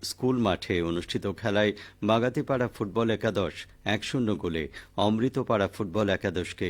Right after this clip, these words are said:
পরাজিত করে। ফাইনাল খেলায় প্রধান অতিথি থেকে সাবেক উপমন্ত্রী অ্যাডভোকেট এম রুহুল কুদ্দুস তালুকদার দুলু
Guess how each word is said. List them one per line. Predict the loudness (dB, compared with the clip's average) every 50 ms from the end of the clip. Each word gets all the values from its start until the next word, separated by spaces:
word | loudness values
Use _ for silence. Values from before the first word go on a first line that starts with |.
| -2
পরাজিত | -4 -2 0 2 2 2 2 0 -4 -6 -6 -8
করে। | -4 0 0 0 0 0 -2 -6 -8 -14 -20 -20 -20 -20 -20 _ _
ফাইনাল | 2 4 4 4 2 2 2
খেলায় | 0 2 4 4 4 2
প্রধান | 2 2 0 0 2 2 2 2
অতিথি | 2 0 -4 -4 -4 -6
থেকে | -4 -2 -4 -2 0 0 0 2
সাবেক | 0 0 0 0 0 0 -2 -2 -2
উপমন্ত্রী | -4 -2 0 0 2 2 2 0 0 -2 -2 -2 -2 -4 -6 -10 -18 -18 -2
অ্যাডভোকেট | 0 2 2 2 0 -4 -2 0 -2 -2 -2 -4 -12 -4
এম | 0 0 2 2 2 0 0 0
রুহুল | 2 2 2 2 0
কুদ্দুস | -2 -4 -4 -2 -2 -2 -4 -2 0
তালুকদার | 0 0 2 2 0 0 0 0 0 0
দুলু | 0 -2 0 0 0 -2 -2